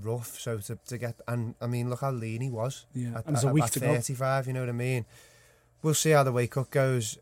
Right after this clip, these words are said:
Speaker 1: I think if the weight cut goes bad, Cejudo ends up tiring him out and ragdolling him down. But if the weight cut goes well,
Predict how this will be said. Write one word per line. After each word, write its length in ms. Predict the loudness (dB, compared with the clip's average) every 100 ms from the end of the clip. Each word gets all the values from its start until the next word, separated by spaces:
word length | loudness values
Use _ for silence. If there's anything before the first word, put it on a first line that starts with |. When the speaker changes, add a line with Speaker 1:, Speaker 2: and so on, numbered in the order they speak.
| -10
Speaker 1:
I 60 |
think 240 | -4 -2 -2
if 80 | -2
the 100 | -2
weight 160 | -2
cut 160 | -2 -4
goes 220 | -2 -2
bad, 240 | 2 0 0
Cejudo 580 | -4 -4 -4 0 0
ends 200 | 0 -2
up 120 | -8 -8
tiring 360 | -4 -2 -2
him 80 | -4
out 160 | -6 -6
and 100 | -4
ragdolling 520 | -6 -4 -2 -2 -2
him 100 | -4
down. 400 | -2 -2 -2 -4 -16 -20 -20 _ _ _
But 140 | -6 -4
if 80 | -4
the 100 | -4
weight 160 | -4
cut 160 | -4 -4
goes 300 | -2 -2 0
well, 260 | 0 0